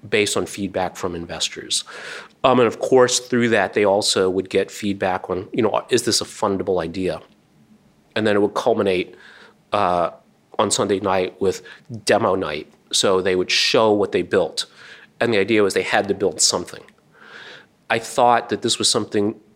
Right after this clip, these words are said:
the market, the, the, the ecosystem would benefit from, that they could really learn what some of these skills were. But also that it was like an on-ramp for entrepreneurship,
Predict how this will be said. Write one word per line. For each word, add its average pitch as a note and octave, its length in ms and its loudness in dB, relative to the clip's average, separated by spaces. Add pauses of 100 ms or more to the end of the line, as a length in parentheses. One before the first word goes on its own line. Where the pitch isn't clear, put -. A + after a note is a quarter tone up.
the A2 140 -4
market, G2+ 640 0 (160)
the, G#2+ 220 -2
the, G2+ 240 -2
the A2 260 -2
ecosystem - 640 -2 (440)
would A2 200 0
benefit G2+ 440 -2
from, - 300 -6
that - 200 -4
they G#2 80 0
could A2+ 160 -6
really G#2+ 260 0
learn G2 680 0 (540)
what A2+ 200 0
some A#2 140 0
of G2+ 60 -2
these F#2+ 140 -2
skills G2+ 560 2
were. - 240 -6 (460)
But C3 120 4
also C3 420 4
that G2+ 140 2
it G2+ 40 2
was G#2 160 -2
like G#2 140 -2
an G2+ 100 0
on-ramp G2 680 -2 (200)
for - 140 -2
entrepreneurship, F#2+ 680 -2